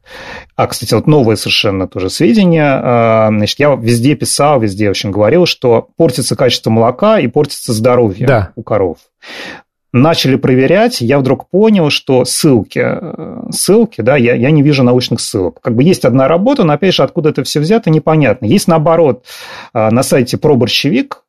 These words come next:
Speaker 1: э, есть такой вот Игорь Дальки как раз ведет, э, про борщевик. То, что у меня, допустим, сто борщевик, там про борщевик, там очень-очень много научных сведений,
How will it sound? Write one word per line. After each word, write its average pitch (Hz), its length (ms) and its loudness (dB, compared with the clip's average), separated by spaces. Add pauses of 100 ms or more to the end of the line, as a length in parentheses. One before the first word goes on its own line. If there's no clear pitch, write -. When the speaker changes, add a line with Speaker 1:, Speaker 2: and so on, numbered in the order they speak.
Speaker 1:
э, 107 240 0
есть 101 200 -4
такой 120 220 0
вот 98 120 -2
Игорь 113 240 0
Дальки 190 260 2
как - 160 -4
раз 117 200 -2
ведет, 120 420 0
э, 107 320 -4
про - 120 2
борщевик. - 500 -6
То, - 100 -20
что - 160 -14
у 107 40 -6
меня, 95 120 -6
допустим, - 320 -12
сто - 200 0
борщевик, 151 440 0
там 135 180 -2
про - 140 -2
борщевик, 190 460 -2
там 147 160 2
очень-очень 160 420 0
много 131 220 2
научных 123 400 0
сведений, 214 500 2